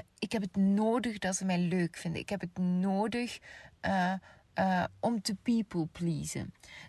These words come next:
Dit is iets heel egocentrisch. Dit betekent dat je het doet vanuit jezelf, want jij wilt van, van alles.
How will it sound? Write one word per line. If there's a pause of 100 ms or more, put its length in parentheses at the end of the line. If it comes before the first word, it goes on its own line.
(120)
Dit
is
iets
heel
egocentrisch. (540)
Dit
betekent
dat
je
het
doet
vanuit
jezelf,
want
jij
wilt
van, (300)
van
alles.